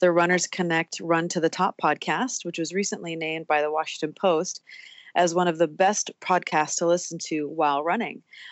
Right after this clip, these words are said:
Tina is also a Saucony elite runner, Runners Connect community manager, and blogger who writes to help runners feel good about themselves and their runs. So welcome, Tina. We're so excited to have you.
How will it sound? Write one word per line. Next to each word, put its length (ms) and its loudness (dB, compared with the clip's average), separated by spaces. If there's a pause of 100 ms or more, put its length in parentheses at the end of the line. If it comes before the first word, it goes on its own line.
(220)
Tina 260 -2
is 200 0
also 440 0
a 180 0
Saucony 920 -2
elite 280 4
runner, 360 4 (420)
Runners 360 2
Connect 420 -2
community 440 2
manager, 500 2
and 260 2
blogger 600 2 (180)
who 160 2
writes 440 2
to 100 0
help 300 0
runners 360 2
feel 280 2
good 420 4
about 300 2
themselves 680 0
and 180 -8
their 160 -4
runs. 540 -12 (600)
So 180 4
welcome, 340 4
Tina. 440 6
We're 120 4
so 200 4
excited 380 2
to 60 4
have 280 4
you. 280 -2